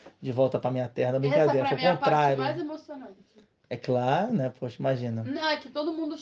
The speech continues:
Speaker 2: chora muito no Ani Yosef. Eu
Speaker 1: Não, mas,
Speaker 2: choro
Speaker 1: não, mas é
Speaker 2: nessa
Speaker 1: ma-,
Speaker 2: parte.
Speaker 1: não, calma, calma, todo mundo, vírgula, você é Midatadin. Midatadin chora no Ani Yosef. Que é um medo. <laughs> Meu Deus. Ai, que tapa.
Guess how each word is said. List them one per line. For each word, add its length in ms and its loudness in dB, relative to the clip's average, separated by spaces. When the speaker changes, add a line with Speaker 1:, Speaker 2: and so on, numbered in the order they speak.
Speaker 2:
chora 320 2
muito 360 -10
no 140 -8
Ani 300 -8
Yosef. 460 -6
Eu 100 2
Speaker 1:
Não, 80 10
mas, 180 8
Speaker 2:
choro 140 4
Speaker 1:
não, 60 6
mas 140 6
é 60 8
Speaker 2:
nessa 140 4
Speaker 1:
ma-, 120 2
Speaker 2:
parte. 180 0
Speaker 1:
não, 180 4
calma, 200 2
calma, 240 -4
todo 180 0
mundo, 240 4
vírgula, 340 8
você 140 -2
é 60 2
Midatadin. 680 0
Midatadin 580 4
chora 200 6
no 100 2
Ani 160 2
Yosef. 420 -2
Que 60 2
é 40 8
um 100 6
medo. 440 8
<laughs> 20 -10
Meu 220 0
Deus. 1300 -8
Ai, 840 6
que 140 -6
tapa. 1000 0